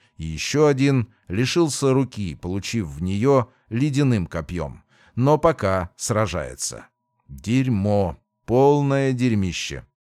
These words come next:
Я отдал команду, и пять ратников одновременно пальнули своими винтовками, а огнеметы пустили струи пламени. Молнии Ореола ударили электрическим штормом.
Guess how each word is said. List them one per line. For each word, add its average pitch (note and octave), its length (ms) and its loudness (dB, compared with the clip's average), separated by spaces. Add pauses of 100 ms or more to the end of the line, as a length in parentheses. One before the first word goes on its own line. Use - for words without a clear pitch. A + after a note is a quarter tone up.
(160)
Я C#3+ 420 4
отдал F#2 420 0
команду, C3+ 540 2
и A2+ 80 2
пять D#3+ 300 2
ратников B2+ 600 2
одновременно A#2 680 2
пальнули A#2 500 2
своими A2 400 2
винтовками, G#2+ 1000 -2
а B2 160 2
огнеметы C3+ 560 2
пустили C#3+ 520 0
струи A2 400 -2
пламени. D#2 640 -4 (300)
Молнии A2 640 2
Ореола A2 560 2
ударили A#2+ 720 2
электрическим G2+ 800 -6
штормом. D#2+ 560 -6